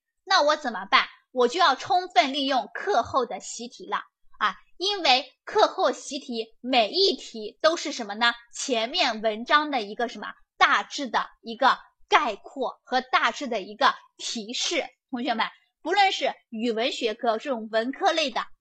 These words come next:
还是我们说的理科类的、理工科的课后习题，让你去参考，让你去做习题，是不是也就是基本的知识点啊？对吧？那对英体美呢，也是一样的，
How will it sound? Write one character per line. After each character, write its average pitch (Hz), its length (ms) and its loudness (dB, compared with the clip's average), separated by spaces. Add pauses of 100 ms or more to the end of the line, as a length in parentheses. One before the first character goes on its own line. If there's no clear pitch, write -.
(180)
还 254 140 2
是 359 140 -4
我 269 80 0
们 202 120 -12
说 262 180 -4
的 240 80 0 (380)
理 254 260 -4
科 302 220 -2
类 277 160 2
的、 - 120 -6 (180)
理 254 220 0
工 381 180 -2
科 403 160 2
的 285 140 2
课 - 280 -2
后 - 220 0
习 254 180 -10
题， 220 260 -8
让 294 200 2
你 220 100 -8
去 277 260 -2 (220)
参 330 260 0
考， 220 140 0
让 277 160 2
你 247 40 -2
去 269 120 -6
做 277 220 0
习 262 160 -10
题， 247 120 -8
是 330 140 -8
不 285 60 -8
是 240 60 -4
也 202 60 -8
就 240 120 -10
是 247 160 -2
基 311 160 -8
本 262 100 -6
的 202 100 -8
知 254 120 -10
识 311 100 -6
点 247 220 -6
啊？ 190 180 -6 (340)
对 320 100 4
吧？ 262 180 6 (200)
那 370 140 6
对 339 160 0
英 392 180 0
体 359 180 -6
美 277 220 -4
呢， 208 200 -4 (100)
也 233 220 -4
是 370 180 -4
一 233 160 -4
样 226 300 0
的， 185 160 -6